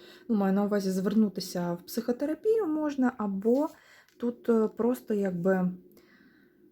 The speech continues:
усвідомлення власних страхів, тобто стикнутися, не побоятися стикнутися зі своїми страхами, тобто саморефлексія, самоаналіз, зазирнути всередину себе.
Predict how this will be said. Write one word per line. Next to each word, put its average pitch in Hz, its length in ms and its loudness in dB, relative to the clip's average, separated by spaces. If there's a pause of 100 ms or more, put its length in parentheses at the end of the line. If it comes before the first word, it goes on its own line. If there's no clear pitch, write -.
(300)
усвідомлення 233 720 4
власних 180 420 -2
страхів, 247 760 -4 (260)
тобто 175 300 -10
стикнутися, 262 880 -2
не 220 120 4
побоятися 254 640 2
стикнутися 262 600 -6
зі 190 100 -2
своїми 208 380 0
страхами, 202 560 -4
тобто 175 220 -8
саморефлексія, 247 1000 0
самоаналіз, 208 920 2 (420)
зазирнути 208 640 2
всередину 208 560 -2
себе. - 460 -8